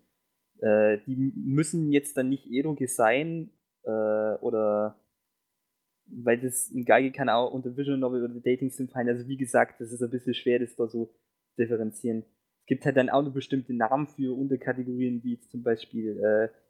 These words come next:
Nakige oder Utsuge. Ähm, Nakige wäre da jetzt zum Beispiel sowas wie, oder praktisch alles, das Ki macht, wo sozusagen die erste Hälfte der Visual Novel meistens immer sehr, äh,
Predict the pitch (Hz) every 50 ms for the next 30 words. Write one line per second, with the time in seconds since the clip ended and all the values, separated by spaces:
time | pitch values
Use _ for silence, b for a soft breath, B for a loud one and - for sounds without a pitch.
0 | _ _ _ - 120 120 120 - - 143 135 131 127 117 120 120 120 113 110 123
1 | 135 135 - - 165 147 147 147 156 165 165 160 - _ _ _ _ _ _ _
2 | _ _ _ _ - 113 113 113 113 110 110 - 113 117 117 131 - - 143 131
3 | 131 120 107 101 92 _ - - - 123 127 127 120 120 123 110 113 110 - -
4 | 127 120 113 120 - - - 113 113 113 123 123 127 123 123 117 120 - - 123
5 | 117 117 120 - _ _ _ _ _ _ _ - 127 127 - - 135 - - 123
6 | - - 117 135 156 147 - - 127 - - - - 160 165 190 220 233 - -
7 | _ _ _ _ _ _ _ _ _ _ _ _ 135 135 139 143 147 143 139 135
8 | - 139 - 143 139 - 139 131 127 127 131 131 131 - - 156 - - 156 147
9 | 151 156 156 - - - 151 147 135 123 135 135 127 131 147 139 139 135 131 127
10 | 123 123 123 123 117 123 131 - 139 - 120 123 120 113 117 117 117 113 113 110
11 | 107 - - 110 107 107 107 _